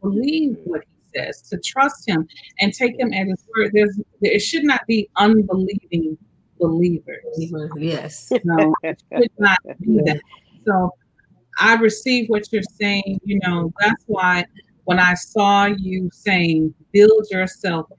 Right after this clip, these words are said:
Speaker 1: up in your most holy faith," that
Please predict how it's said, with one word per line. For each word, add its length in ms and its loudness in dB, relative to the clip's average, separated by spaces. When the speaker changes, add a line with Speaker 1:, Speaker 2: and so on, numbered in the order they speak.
Speaker 1:
up 260 2
in 200 2
your 140 0
most 420 -2
holy 320 0
faith," 380 2
that 320 4